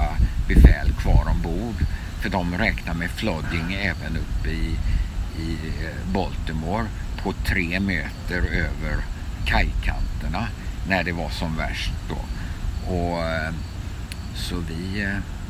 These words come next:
vi tog det säkra för det osäkra och var kvar och, eh, gömde oss bakom ett stort, s-, solitt hotell där, så det gick. Hade sjöarna gått över det, då hade vi varit ute i, då hade vi haft problem.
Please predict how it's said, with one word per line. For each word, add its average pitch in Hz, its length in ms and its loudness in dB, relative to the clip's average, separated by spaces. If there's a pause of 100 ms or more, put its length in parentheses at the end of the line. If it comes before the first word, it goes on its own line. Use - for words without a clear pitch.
(320)
vi 90 220 -2
tog 104 200 -4
det 87 140 -4
säkra - 440 -2
för - 180 -4
det 82 80 -4
osäkra 87 540 4
och - 80 2
var - 140 2 (120)
kvar 73 360 -2
och, - 340 0
eh, 76 220 -2
gömde 90 300 0
oss - 120 -4 (100)
bakom 82 340 -2
ett - 140 -4
stort, - 500 -2
s-, - 280 -6 (200)
solitt 82 440 -4
hotell - 580 4
där, - 180 4
så - 200 0
det - 180 -4
gick. - 300 -4 (440)
Hade 90 420 2 (200)
sjöarna 78 360 -2
gått 87 260 -2
över 78 280 -2
det, 80 240 -2
då 80 160 -4
hade 78 180 -4
vi 73 80 -4
varit 76 280 -4
ute - 280 -4
i, 71 80 -6 (260)
då 87 80 -2
hade 85 180 -2
vi 80 80 0
haft 80 180 0
problem. - 440 -4